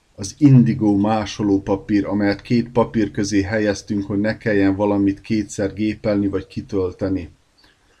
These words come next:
A füzetben olykor pacát hagyó golyóstól, a floppy disk, amelyeken első elektronikusan megírt műveinket tároltuk,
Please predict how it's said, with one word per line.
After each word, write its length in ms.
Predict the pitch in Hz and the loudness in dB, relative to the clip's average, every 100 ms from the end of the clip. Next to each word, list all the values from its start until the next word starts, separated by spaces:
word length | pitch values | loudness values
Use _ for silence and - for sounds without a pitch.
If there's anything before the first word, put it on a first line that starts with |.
| _ _ | _ _
A 100 | - | -18
füzetben 560 | - 156 131 123 107 113 | -2 2 6 4 4 2
olykor 480 | 123 127 127 110 - | 2 2 0 -2 0
pacát 500 | 123 117 - 98 98 | -2 -2 -2 -4 -2
hagyó 380 | 110 101 104 98 | -4 0 0 0
golyóstól, 1000 | 110 110 104 104 - - 101 95 98 - _ _ _ _ _ | 0 0 0 -2 -6 -4 -2 -2 -4 -14 _ _ _ _ _
a 100 | - | -16
floppy 420 | - 135 135 127 | 0 2 4 2
disk, 460 | 98 110 101 - - | 0 0 -2 -6 -10
amelyeken 640 | - 113 107 104 101 107 | -2 0 2 0 0 0
első 500 | 101 113 110 - 101 | 0 0 0 0 -2
elektronikusan 880 | 104 110 101 110 101 98 104 - 107 | 0 -2 -2 -2 -2 -2 -6 -4 -2
megírt 420 | 101 104 101 98 98 | 0 -2 0 -2 0
műveinket 680 | 113 107 104 98 98 92 | 0 2 2 2 0 -4
tároltuk, 800 | - 110 101 101 95 95 - 87 | -4 -2 0 0 0 -2 -6 -10